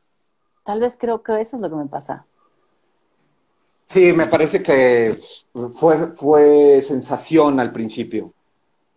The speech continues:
Speaker 1: Hmm.
Speaker 2: Creo que a ratos también, eh, pareciera, y creo que esto lo hemos hablado en muchos espacios, pareciera que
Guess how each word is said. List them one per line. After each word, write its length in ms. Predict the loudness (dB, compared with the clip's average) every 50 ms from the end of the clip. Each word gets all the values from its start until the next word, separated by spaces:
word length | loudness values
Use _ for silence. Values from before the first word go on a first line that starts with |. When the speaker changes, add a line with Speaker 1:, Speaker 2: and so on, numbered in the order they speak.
| _ _ _ _ _ _
Speaker 1:
Hmm. 320 | -12 -12 -12 -12 -16 -18 _ _
Speaker 2:
Creo 240 | _ -2 0 0 0
que 80 | 0 -2
a 40 | -2
ratos 580 | 0 0 0 0 0 -2 -2 -2 -4 -6 -6
también, 520 | -6 -4 -2 0 0 0 0 0 -4 -6 -8 -6 -6
eh, 380 | -4 -6 -4 -4 -4 -4 -4 -6 -8 -10 -12 -16 -20 _ _ _
pareciera, 540 | -2 -2 -2 -2 -2 -2 0 0 2 2 0
y 100 | -2 -2
creo 160 | -2 -4 -2
que 100 | -2 -6
esto 200 | -6 -2 0 2
lo 100 | 2 2
hemos 240 | 2 2 -2 -4 -4
hablado 300 | -2 0 0 0 0 -2
en 60 | -4
muchos 320 | -4 -6 -8 -10 -12 -12
espacios, 680 | -12 -12 -4 -4 -4 -4 -2 -6 -6 -8 -8 -10 -18 _ -20 -20 _ _
pareciera 560 | _ -4 -4 -2 -4 -2 -2 0 0 0 -2 0
que 440 | 0 2 2 2 2 -2 -4 -8